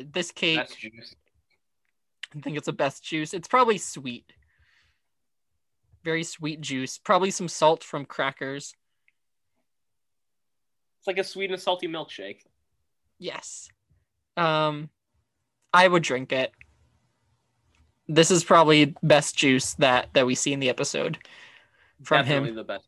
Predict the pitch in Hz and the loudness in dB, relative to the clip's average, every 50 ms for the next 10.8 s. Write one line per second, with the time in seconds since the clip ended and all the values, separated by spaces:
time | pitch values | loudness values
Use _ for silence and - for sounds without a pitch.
0 | - - - 104 123 127 - - _ _ - _ _ _ _ _ _ _ _ _ | -12 -12 -12 -12 -16 -16 -16 -20 _ _ -20 _ _ _ _ _ _ _ _ _
1 | _ _ _ _ - - - - _ - 175 165 165 165 160 160 156 160 160 - | _ _ _ _ -18 -18 -18 -6 _ 4 6 8 8 8 8 8 6 4 2 0
2 | - - - - - - - _ _ _ _ _ _ _ _ _ _ _ _ _ | -6 -20 -20 -20 -20 -20 -20 _ _ _ _ _ _ _ _ _ _ _ _ _
3 | _ _ _ _ _ _ - 202 196 180 226 262 285 - - 254 247 240 233 214 | _ _ _ _ _ _ 4 6 8 10 8 8 8 8 8 8 8 8 6 4
4 | 196 147 165 - - 196 185 175 - - 185 175 196 196 190 208 240 247 262 220 | 2 0 0 4 8 8 8 8 6 2 2 4 6 6 8 8 8 6 6 4
5 | - 240 208 170 147 160 156 151 151 147 143 143 139 135 156 143 165 170 170 - | 6 6 6 8 8 8 8 8 8 8 8 8 6 6 4 4 4 2 2 2
6 | 196 196 185 180 180 151 160 151 139 - 190 156 156 143 143 139 - 170 151 - | 2 2 2 2 2 4 4 2 4 4 2 2 2 2 2 2 0 -4 -6 -4
7 | - 160 143 135 165 156 143 - - 170 165 - 170 - 170 - 185 180 170 160 | -4 -4 -2 -2 -4 -6 -6 -4 -4 -4 -2 -2 -4 -4 -4 -2 0 0 0 0
8 | 147 - - 160 165 160 - - - 156 160 156 - - - - 147 156 208 - | -2 -2 0 0 0 0 0 0 0 0 0 0 -2 -4 0 2 2 2 2 0
9 | - - - - - 151 139 - 135 - - 175 160 165 175 185 165 165 147 - | -6 -10 -8 -6 -4 -4 -2 -2 -4 -2 0 2 4 6 4 4 4 2 0 0
10 | - - - 165 151 139 135 131 127 127 135 156 - - - - | 0 -4 -2 0 0 0 0 0 -2 -2 -4 -4 -4 -6 -14 -18